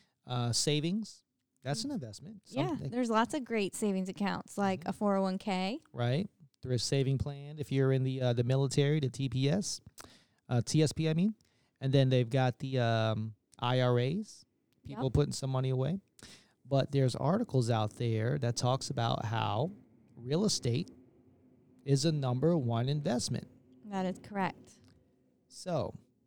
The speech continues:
Speaker 2: So they, according to the stats, forty-one percent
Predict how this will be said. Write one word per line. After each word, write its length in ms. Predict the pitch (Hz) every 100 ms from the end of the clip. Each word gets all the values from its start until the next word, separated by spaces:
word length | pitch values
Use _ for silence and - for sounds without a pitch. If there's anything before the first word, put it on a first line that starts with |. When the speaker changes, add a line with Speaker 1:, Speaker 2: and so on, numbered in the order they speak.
| _ _ _ _ _ _ _ _ _ _ _ _ _ _ _ _ _ _ _ _ _ _ _ _ _ _
Speaker 2:
So 420 | 240 214 208 208 -
they, 360 | 190 202 190 - -
according 460 | - 247 247 262
to 200 | 247 240
the 100 | 196
stats, 800 | 196 - - 196 165 - - - _ _ _
forty-one 520 | 226 233 247 226 220 226
percent 560 | 220 214 220 202 190